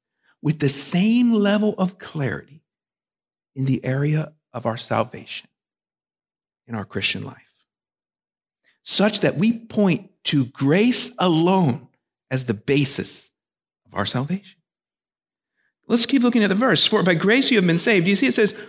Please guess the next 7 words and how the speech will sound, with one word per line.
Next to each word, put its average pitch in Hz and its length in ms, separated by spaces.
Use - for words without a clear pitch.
"Through 240 280
faith"? - 720
You've 208 180
been 226 160
saved 233 680
by 185 180
grace 214 520